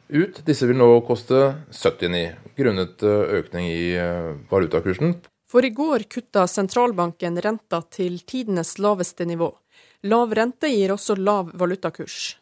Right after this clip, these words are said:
Speaker 2: Før rentemøtet i går kosta en euro åtte komma ni kroner. Etter møtet kosta den samme euroen over ni kroner.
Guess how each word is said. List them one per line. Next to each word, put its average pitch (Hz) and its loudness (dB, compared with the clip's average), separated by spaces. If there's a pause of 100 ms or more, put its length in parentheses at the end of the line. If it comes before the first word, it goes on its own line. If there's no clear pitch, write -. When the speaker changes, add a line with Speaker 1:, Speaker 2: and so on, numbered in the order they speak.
(140)
Speaker 2:
Før 302 -2
rentemøtet 202 -2
i 170 -6
går 175 0
kosta - -4
en 247 0
euro 185 0
åtte 190 -6
komma 175 -4
ni 185 -4
kroner. 175 -6 (500)
Etter 311 -2
møtet 175 -2
kosta 202 -4
den 170 -4
samme 277 -2
euroen 170 0 (100)
over 214 0
ni 185 -6
kroner. 175 -8